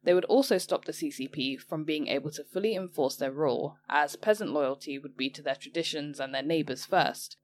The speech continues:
as they had a longer relationship with them. Another aim of the movement was also to set up the necessary conditions for collective farming, but we'll talk about that a little bit later on. Let's move on now to the cities and more urban areas,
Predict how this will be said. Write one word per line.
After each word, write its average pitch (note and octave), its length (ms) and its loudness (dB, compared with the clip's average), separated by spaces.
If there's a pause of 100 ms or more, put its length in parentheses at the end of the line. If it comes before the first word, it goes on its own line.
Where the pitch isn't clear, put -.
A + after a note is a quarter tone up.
as D#3+ 220 0
they C#3+ 100 4
had D3 180 0
a C#3 60 -4
longer C#3 260 -2
relationship C#3 640 -2
with - 140 -10
them. - 300 -10 (920)
Another A3+ 380 8
aim B3 180 4
of A#3 120 2
the G3+ 80 0
movement E3 500 0
was E3 160 2
also D#3 320 2
to D#3 120 -8
set D3 280 -4
up B2+ 100 -4
the D#3 80 -6
necessary D3 540 -2
conditions C3+ 600 -6
for C3 300 0
collective - 460 -4 (100)
farming, F3+ 560 2
but D#3 240 6
we'll F3 160 4
talk G#3+ 220 0
about E3 300 0
that B2 220 0
a D3 60 -8
little C#3 200 -6
bit - 180 -6
later - 360 -10
on. - 100 -8 (1040)
Let's A#3 320 2
move C#4 180 8
on G#3 160 6
now D3+ 360 4
to D3+ 540 -2
the D3 220 -2
cities C#3 640 -4
and C3+ 340 -6
more D3 240 -2
urban F#3+ 320 0
areas, - 560 -6